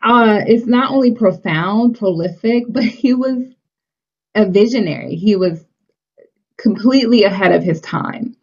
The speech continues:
Uh, so now I'm going to read, uh, from the abstract and just a few more, um, of,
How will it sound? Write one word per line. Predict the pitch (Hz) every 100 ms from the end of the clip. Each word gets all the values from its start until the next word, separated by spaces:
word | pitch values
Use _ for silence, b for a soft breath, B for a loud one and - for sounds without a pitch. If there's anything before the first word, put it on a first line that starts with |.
| _ _ _ _ _ -
Uh, | 135 139
so | - 185
now | 185 190 220
I'm | 220
going | 214 190 185
to | 196
read, | 180 190 185 180 -
uh, | 170 165 160 156 160 - - -
from | 214 220
the | 208
abstract | 190 190 190 208 175 175
and | - 180 165
just | 180 - -
a | -
few | 214 208
more, | 190 170 165 160 -
um, | 156 156 151 147 - _ _ _ _ _ _ _ _ - -
of, | 180 170